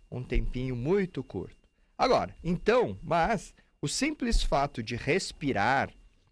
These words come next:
de mergulhar na rotina, no cotidiano, na luta do dia a dia,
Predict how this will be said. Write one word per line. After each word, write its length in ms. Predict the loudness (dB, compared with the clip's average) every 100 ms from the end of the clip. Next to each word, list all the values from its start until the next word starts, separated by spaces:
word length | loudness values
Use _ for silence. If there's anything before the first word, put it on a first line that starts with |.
| _ -10
de 80 | -2
mergulhar 680 | 0 2 0 2 4 2
na 140 | 0 -2
rotina, 800 | -2 -4 -6 -4 0 0 0 -4
no 120 | -6
cotidiano, 1080 | -4 -4 -4 -8 -2 0 2 2 0 -2 -6 -12 -18 -6
na 180 | -2 0
luta 540 | 2 2 2 0 -4
do 160 | -2 -4
dia 280 | 0 0
a 40 | 0
dia, 500 | -2 0 2 2